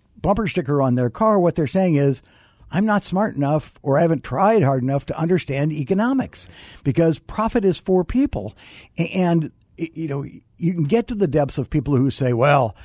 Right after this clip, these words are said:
uh, I'm angry that at, at corporations and we need to tax them higher." Once again, those are people who do not understand economics. The reality is, whether we like it or not,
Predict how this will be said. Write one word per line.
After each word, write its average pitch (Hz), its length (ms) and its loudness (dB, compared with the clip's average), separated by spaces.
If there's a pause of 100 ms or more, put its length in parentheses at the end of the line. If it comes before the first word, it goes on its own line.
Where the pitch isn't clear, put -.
(260)
uh, - 200 -10
I'm 180 220 2
angry 170 380 2
that 131 240 0 (260)
at, - 200 -4 (100)
at 131 240 -6
corporations 160 580 0
and 127 180 2
we 135 120 4
need 180 160 2
to 143 120 0
tax 156 400 -4
them 147 200 0
higher." 170 400 -4 (340)
Once 131 280 -10
again, 196 520 2 (340)
those 117 220 -2
are 208 100 2
people 208 520 -2
who 143 300 -4 (220)
do 147 200 2
not 160 300 2
understand 160 1000 0 (440)
economics. 175 680 0 (380)
The 117 180 0
reality 170 520 2
is, 131 180 0
whether 196 300 0
we 247 160 2
like 226 240 0
it 175 60 2
or 151 100 2
not, 175 280 -2